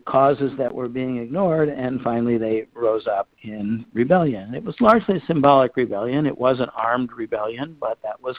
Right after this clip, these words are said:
kind of to get attention. Um, the Mexican government responded with their own version of power, coercive force, um, sending in the military to try to wipe out indigenous communities that had risen up in this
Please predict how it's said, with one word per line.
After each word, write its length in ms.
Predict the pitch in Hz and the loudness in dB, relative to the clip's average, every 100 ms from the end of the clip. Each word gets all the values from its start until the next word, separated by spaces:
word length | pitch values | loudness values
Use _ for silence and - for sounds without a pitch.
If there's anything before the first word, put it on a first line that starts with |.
| - | -10
kind 180 | 120 127 | -8 -6
of 100 | 131 _ - - | -8 _ -20 -2
to 80 | 120 | 6
get 140 | 131 | 6
attention. 600 | 131 143 196 - 98 - - _ - _ - | 6 4 2 0 -4 -6 -10 _ -20 _ -4
Um, 420 | 120 120 117 117 | 0 2 0 0
the 80 | 117 | 2
Mexican 520 | 123 - - 120 110 - _ - | 0 0 -2 -2 -2 -8 _ 4
government 500 | 143 160 139 127 139 | 4 6 4 2 -2
responded 680 | 131 - 147 135 135 127 | -4 -2 2 2 4 0
with 180 | 123 120 | -2 0
their 160 | 123 117 | 2 2
own 240 | 127 127 | 2 0
version 540 | 117 117 117 117 117 - | 2 2 2 0 -2 -4
of 360 | 110 107 113 - | -4 -4 -4 -8
power, 640 | - 139 117 107 107 123 - | -2 4 4 4 2 0 -2
coercive 540 | - 110 135 135 120 101 - | -2 2 2 2 -2 -4 -6
force, 320 | 123 101 123 - - _ - - - - | -2 0 0 -2 -16 _ -20 -20 -20 -12
um, 340 | 107 104 117 - | -8 -6 -6 -4
sending 300 | 120 117 117 | -2 0 0
in 100 | 113 | 0
the 60 | 113 | 2
military 580 | 113 113 - 110 113 | 2 0 0 0 2
to 160 | 113 117 | 0 -4
try 240 | - 107 | -4 -2
to 140 | 104 101 | -2 2
wipe 260 | 110 107 | 2 2
out 300 | 123 117 117 - - _ _ - | 2 4 4 2 -12 _ _ -6
indigenous 500 | 117 127 135 120 - | 0 2 2 -2 -4
communities 640 | - 113 131 143 131 123 117 | -4 2 4 4 4 2 2
that 220 | 123 110 104 | -2 -2 -2
had 200 | 113 110 | -2 0
risen 280 | 113 123 | -2 0
up 180 | 156 190 | -2 -2
in 100 | 147 | -2
this 140 | 120 | -4